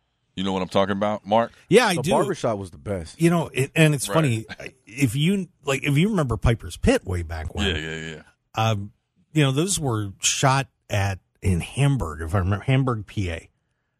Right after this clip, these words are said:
Speaker 2: at a little facility. That's where they used to shoot their T V shows for the W W F. And so they kinda had room in there to do that.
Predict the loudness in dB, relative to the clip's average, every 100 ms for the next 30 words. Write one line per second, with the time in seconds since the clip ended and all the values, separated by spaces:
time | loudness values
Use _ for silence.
0 | _ -4 0 2 0 0 -2 2 2 0
1 | -4 2 2 2 0 0 2 2 2 0
2 | -2 -2 0 0 -2 -2 -6 -12 _ _
3 | -4 4 4 4 0 0 2 2 0 -4
4 | -4 -6 _ _ _ 0 2 2 2 2
5 | 2 2 0 0 2 4 4 2 0 0
6 | -2 -2 0 0 -2 -4